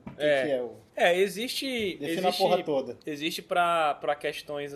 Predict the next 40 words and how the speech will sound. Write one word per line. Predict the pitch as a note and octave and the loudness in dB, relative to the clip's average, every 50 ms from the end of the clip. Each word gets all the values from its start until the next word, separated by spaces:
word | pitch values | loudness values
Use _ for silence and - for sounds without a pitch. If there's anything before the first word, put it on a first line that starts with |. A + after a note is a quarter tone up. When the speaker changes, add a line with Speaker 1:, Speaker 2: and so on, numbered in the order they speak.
| B2+ - - | -14 -16 -20
Speaker 2:
vou | C#3 | -20
falar | - - C#3+ C#3 C#3 C3+ C3 | -8 -4 -2 0 0 0 0
acadêmicas, | C3 - C3 B2+ A#2+ B2+ D3+ D#3+ D#3+ - - B2+ | -2 -4 -6 -8 -8 -8 -10 -12 -12 -14 -16 -12
mas | C3+ D3+ E3+ F#3+ | -10 -8 -8 -8
pra | - - A#3+ | -4 -4 -4
questões | A#3 - A3 - - G#3 F#3+ G3 | -2 -2 -4 -4 -2 -4 -4 -4
de | D#3+ | -4
estudo, | E3+ E3 - - - - G#3 A3 F3+ E3+ | -8 -10 -10 -12 -10 -10 -10 -10 -10 -10
tem, | - G#3 G#3 | -10 -10 -8
sempre | G3+ C4 C4 - | -6 -8 -8 -8
que | - | -8
a | C4+ | -6
gente | G#3 | -2
vai | A3 A3 | -2 -4
estudar | - G3+ G#3 | -2 -4 -2
uma | G3+ G3 G3 | -2 -2 -2
coisa, | G3 G3+ G3+ G3+ G3+ | -2 -4 -6 -6 -6
a | G#3 | -10
gente | G#3 G#3 - G3+ - _ - - - - _ _ _ | -10 -12 -14 -16 -18 _ -20 -20 -20 -20 _ _ _
coloca | - G3 F#3+ F#3+ F#3 - | 0 2 2 4 4 2
ali | F#3+ F#3+ | 2 0
pontos | F#3+ - F#3+ F#3 F#3 F#3+ F#3+ F#3 | 0 0 0 0 0 0 -4 -8
de | D#3+ D#3+ - F#3 | -10 -10 -8 -8
início, | F#3+ F3+ E3 E3 F3+ F#3+ F#3+ - - D#3 D3+ | -8 -6 -6 -4 -4 -6 -6 -6 -8 -8 -6
né? | D#3 E3 E3 - | -6 -8 -8 -4
Mas | - D3+ D#3+ E3 D#3+ | 0 2 4 4 4
a | F3+ | 2
gente | F#3+ F#3+ - | -2 -2 -4
também | G3 F3+ F3+ F3 | -4 -2 0 0
vai | F3+ F#3 | 0 0
comentar | F#3 F#3 F#3 F3+ F3 F3 - F3+ F3+ F#3+ F#3 | -2 -4 -6 -6 -4 -2 0 2 2 2 0
que | - F#3+ | -4 -6
houveram | F#3 F#3+ F3 E3 F3 F3 F3+ F3+ F3 E3 - _ | -6 -4 -4 -2 0 0 -2 -2 -6 -12 -14 _
outros | - D#3+ G3+ C4 - - C4 - | -2 0 2 2 0 -2 -8 -12
precursores, | - - G#3 A3+ - G3+ - - - G3+ G#3 G#3+ G#3+ G#3+ G3+ G3 G3 F#3+ F#3 - - - - - D#3 | -8 -6 -6 -6 -6 -8 -10 -6 -4 0 2 2 2 2 2 0 -4 -8 -12 -14 -16 -18 -20 -20 -14
né, | E3 F3+ G3+ F#3+ | -12 -10 -10 -8
do, | E3+ F3 E3+ | -8 -8 -8
do | D#3 D#3 | -10 -8
quadrinho | - - D#3+ D#3+ E3 E3 | -6 -6 -6 -4 -6 -6
jornalístico | D#3+ E3 E3+ E3 D#3 D#3 E3 E3+ - - F3 | -8 -6 -6 -6 -6 -6 -8 -10 -12 -14 -20